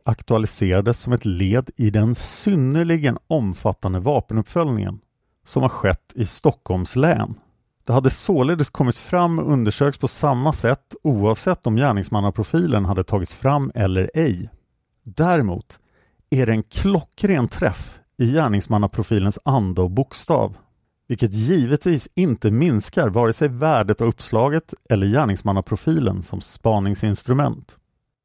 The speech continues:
Det borde således även ha kunnat komma upp som ett uppslag i den uppföljning som gjordes av gärningsmannaprofilen om vapenuppföljningen inte hade hunnit före.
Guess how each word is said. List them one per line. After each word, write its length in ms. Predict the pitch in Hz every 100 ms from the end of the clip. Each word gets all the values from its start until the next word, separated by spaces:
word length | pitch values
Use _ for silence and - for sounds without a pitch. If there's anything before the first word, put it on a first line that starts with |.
| _ _ _
Det 100 | 127
borde 420 | 104 175 143 101
således 600 | 85 - 156 113 - 143 -
även 380 | 151 120 101 98
ha 60 |
kunnat 320 | 98 - 101 -
komma 180 | 110
upp 280 | 120 180 -
som 220 | - 107
ett 120 | 98 -
uppslag 720 | 135 - - 117 156 185 175
i 120 | 127
den 180 | 104 104
uppföljning 640 | - - - 117 131 143 139
som 160 | 135
gjordes 340 | 123 117 92 95
av 80 | 92
gärningsmannaprofilen 1120 | 104 98 95 98 92 104 127 135 160 175 175 - _ -
om 280 | 104 95
vapenuppföljningen 1080 | 92 147 123 104 104 - - 165 147 107 104 -
inte 460 | 160 113 85 - 95
hade 320 | 90 95 90
hunnit 400 | 90 107 92 80
före. 520 | - - 110 104 120